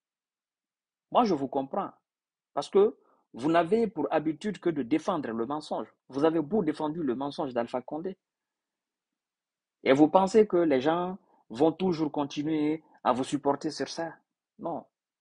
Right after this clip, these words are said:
Arrêtez à un moment donné quand même. Ne vous foutez pas de la gueule du peuple. Ça ne marche pas, ça. Allez, bonne nuit. À demain.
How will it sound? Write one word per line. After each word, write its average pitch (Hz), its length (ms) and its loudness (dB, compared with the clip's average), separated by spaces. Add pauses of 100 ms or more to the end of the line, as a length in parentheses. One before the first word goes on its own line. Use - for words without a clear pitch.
(300)
Arrêtez 156 400 -2
à 131 60 2
un - 20 0
moment 110 260 -4
donné 98 320 -4
quand - 140 -14
même. 58 200 -14 (400)
Ne 117 60 -4
vous 127 120 -2
foutez 131 280 -4
pas 156 180 4
de 120 100 -2
la 104 140 2
gueule 110 220 -2
du 101 100 -6
peuple. - 380 -4 (1040)
Ça 107 120 -2
ne 110 80 0
marche 120 260 -2
pas, 170 120 -2
ça. - 220 -12 (2500)
Allez, 113 240 4
bonne 120 300 4
nuit. 127 260 -2 (1300)
À - 80 -10
demain. 120 400 0